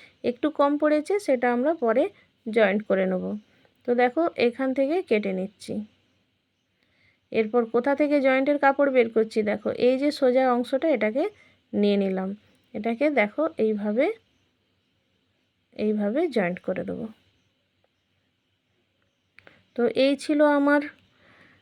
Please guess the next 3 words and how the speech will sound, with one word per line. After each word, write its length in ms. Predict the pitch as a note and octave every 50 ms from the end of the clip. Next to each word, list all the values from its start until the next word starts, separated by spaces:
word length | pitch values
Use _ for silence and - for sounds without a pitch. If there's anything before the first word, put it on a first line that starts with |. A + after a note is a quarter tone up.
| _ _ -
ব্লাউজ 540 | A#3+ A#3+ A3+ A#3 B3+ B3 B3 B3 C4 B3 -
কাটিং। 400 | - - C4 B3+ B3 - C#4+ E4+ A4 A#4 - - - - _ _ _ _ _ _ _ _ _ _ _ _ _ _ _ _ _ _ _ _ _ _ _ _ _ _ _ _ _ _ _ _ _ _ _ _ _ _ _ _ _ _ _ _ _ -
সব 220 | - C4 B3+ B3+